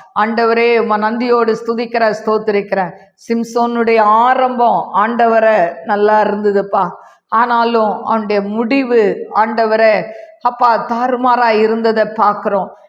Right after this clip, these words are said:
இன்னைக்கு தகப்பனே அநேக பிள்ளைகள் ஆரம்பித்த ஆரம்பம் ஆண்டவரே, அப்பா தகப்பனே ஆண்டவரே ஆசீர்வாதமா இருந்திருக்கலாம். ஆரம்பிக்கும் போது ஆண்டவரே, அப்பா தகப்பனே ஆண்டவரே,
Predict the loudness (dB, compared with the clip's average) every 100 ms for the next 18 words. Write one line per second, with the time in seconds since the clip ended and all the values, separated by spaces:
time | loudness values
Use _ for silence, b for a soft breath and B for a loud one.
0 | B -6 -2 -4 -2 -4 -2 0 0 0
1 | -2 -2 -4 -6 -6 -2 0 0 0 -2
2 | -2 -4 0 0 0 0 0 0 2 0
3 | 0 -2 0 0 2 2 2 2 0 0
4 | -2 -4 -2 -2 0 0 2 2 0 -4
5 | B B B -4 2 2 2 -4 0 0
6 | 0 0 0 0 -2 -6 -2 -2 0 0
7 | 2 2 2 0 -2 B B -6 -6 0
8 | 0 4 2 2 2 2 2 0 0 -2
9 | -2 -2 -2 -4 -12 B B -2 0 2
10 | 0 0 -2 -2 0 0 2 2 0 0
11 | 0 0 0 -2 -6 -8 -4 -2 2 2
12 | 2 -2 -6 -2 0 0 -2 -2 0 0
13 | 0 0 -2 0 0 0 -2